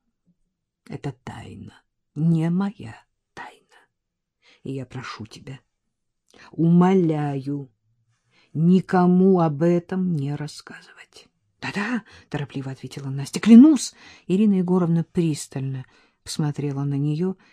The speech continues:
и Настя быстро добавила: «Честная комсомольская». «Не юродствуй», строго сказала мать. «Ох, мам, да, да я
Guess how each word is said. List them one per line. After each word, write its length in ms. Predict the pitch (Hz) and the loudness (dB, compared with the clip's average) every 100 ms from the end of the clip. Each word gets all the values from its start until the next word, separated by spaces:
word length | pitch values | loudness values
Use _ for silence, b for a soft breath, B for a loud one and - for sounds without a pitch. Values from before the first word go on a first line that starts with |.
| - | -6
и 80 | |
Настя 300 | 185 190 - | -4 -4 -4
быстро 320 | 156 170 - 147 | -4 -6 -8 -8
добавила: 420 | 156 147 147 147 _ | -6 -6 -6 -10 _
«Честная 300 | - 277 262 | -8 2 2
комсомольская». 720 | 220 190 196 180 - - 196 - _ - _ _ _ _ _ _ 202 | 2 0 0 -2 -4 -8 -10 -10 _ -20 _ _ _ _ _ _ 2
«Не 300 | 220 202 196 | 6 8 8
юродствуй», 1040 | 151 151 135 - - - - - 71 - _ _ _ | 6 0 -4 -10 -16 -16 -14 -14 -18 -20 _ _ _
строго 420 | - - 139 120 | -14 -8 -6 -6
сказала 460 | 120 - 127 113 117 | -8 -10 -10 -10 -10
мать. 420 | 113 110 - - _ _ _ _ - | -12 -14 -18 -20 _ _ _ _ -14
«Ох, 340 | 277 269 - | -10 -10 -8
мам, 320 | 285 254 226 | -2 2 4
да, 100 | 214 - B B | 2 0 B B
да 100 | - 202 | 0 2
я 140 | 240 | 2